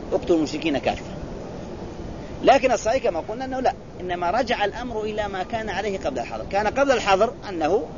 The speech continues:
يقاتل المشركون، فلما حظر هذا في الأربعة الأشهر وفي أشهر الحرم ثم انتهى الحظر رجع إلى أصله الذي هو الوجوب، وهكذا، وهذا هو الأصل، وهذا، وهذا هو الأظهر، أنه بعد الحظر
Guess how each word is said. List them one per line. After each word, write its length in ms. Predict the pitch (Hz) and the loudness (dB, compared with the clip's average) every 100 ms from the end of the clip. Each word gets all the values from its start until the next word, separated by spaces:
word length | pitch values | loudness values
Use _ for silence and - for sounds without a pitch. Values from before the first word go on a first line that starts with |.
| - - - | -14 -14 -4
يقاتل 420 | 160 - 440 - | -2 0 0 2
المشركون، 440 | 143 123 107 104 - - - - - - - - - - - | 0 -2 -6 -10 -12 -14 -12 -12 -12 -12 -12 -12 -12 -12 2
فلما 340 | 196 330 302 | 6 6 4
حظر 400 | 233 277 320 247 | 6 6 6 6
هذا 360 | 190 208 214 170 | 6 6 4 2
في 80 | 160 | 2
الأربعة 340 | 208 277 262 233 | 0 0 -2 -2
الأشهر 300 | 185 165 139 | -4 0 0
وفي 240 | 131 220 | 2 0
أشهر 200 | 240 220 | 0 -2
الحرم 360 | 185 170 190 214 - - - - | 2 4 2 0 -10 -12 -4 0
ثم 160 | 202 | 2
انتهى 320 | 185 - 294 269 | 2 4 4 4
الحظر 360 | 233 247 285 - - - - | 2 4 4 0 -10 -14 -2
رجع 360 | 196 208 190 165 | 2 2 2 0
إلى 160 | 151 151 | 2 0
أصله 460 | 165 160 170 170 | -2 -4 -4 -4
الذي 200 | 127 131 | -4 -6
هو 60 | 147 | -6
الوجوب، 220 | 98 98 - - - - - - - - - - | -8 -10 -12 -12 -12 -14 -14 -14 -14 -14 -12 2
وهكذا، 460 | 302 185 131 120 165 | 4 4 2 0 2
وهذا 280 | 208 233 214 | 2 4 4
هو 60 | |
الأصل، 260 | 208 160 139 | 4 0 -2
وهذا، 540 | 143 160 170 180 180 - | -2 0 2 2 0 -2
وهذا 320 | 180 175 196 | 0 2 2
هو 140 | 185 202 | 2 0
الأظهر، 320 | 139 - 107 - - - - - 147 | 0 -6 -12 -12 -14 -14 -12 -8 -2
أنه 300 | 185 190 165 | 0 2 2
بعد 280 | 160 214 240 | 4 4 4
الحظر 420 | 226 233 247 269 | 2 4 2 2